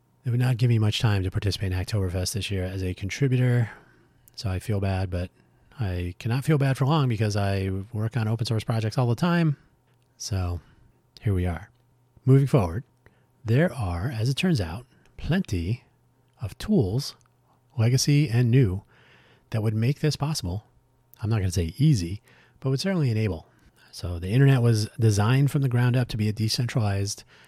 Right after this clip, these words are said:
communications channel, resilient to attack. It was designed and implemented by and for the Defense Department, darpa, the Defense, uh, Advanced Projects Research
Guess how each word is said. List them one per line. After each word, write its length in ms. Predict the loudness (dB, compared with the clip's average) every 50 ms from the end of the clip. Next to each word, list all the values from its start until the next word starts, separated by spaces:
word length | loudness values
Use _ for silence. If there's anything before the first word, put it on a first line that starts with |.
| _ _ -4
communications 640 | 0 0 2 2 2 0 0 0 0 -2 -2 -4
channel, 360 | -4 -4 -4 -4 -6 -8 -8 -10 _ -20 -20 -20 -20 -20 -20 _ -4
resilient 800 | 0 0 2 2 2 0 0 2 2 4 4 4 2 2 0 -2
to 140 | 0 0 0
attack. 460 | 2 0 0 -2 -2 -4 -8 -8 -8
It 40 | -8
was 160 | -8 -6 -6
designed 540 | -4 -4 -2 -2 0 0 0 -2 -2 -4 -8 -12 -20 _ _ _ _ _ -8
and 140 | -6 -4 -4
implemented 580 | -4 -2 -2 -2 0 0 -2 -2 -4 -8 -14 -18 _ _ _ _ _ _ _ _ -4
by 240 | -2 0 0 0
and 180 | 0 0 -2 -2
for 420 | -4 -2 0 0 0 0 -2 -4 -8 _ _ _ _ _ _ _ _ _ _ _ _ _ _
the 80 | -8 -6
Defense 320 | -4 -2 0 0 0 0
Department, 480 | 0 2 2 2 4 2 2 0 0 -2
darpa, 440 | 0 0 2 2 2 2 2 2 -2 -6 -16 _ _ _ _ _ -20 -18 _
the 60 | -12 -10
Defense, 520 | -8 -6 -4 -4 -2 -4 -4 -6 -10 -12 -14 -10
uh, 260 | -8 -6 -6 -6 -6 -8 _ _ _ _ _ _ -20 -20 _ _ -8
Advanced 340 | -4 -2 -2 -2 -4 -2 -2
Projects 480 | 0 0 0 0 -2 -4 -6 -6 -6
Research 720 | -6 -4 -2 -2 -2 -2 -2 -2 -4 -6 -8 -8 -10 -14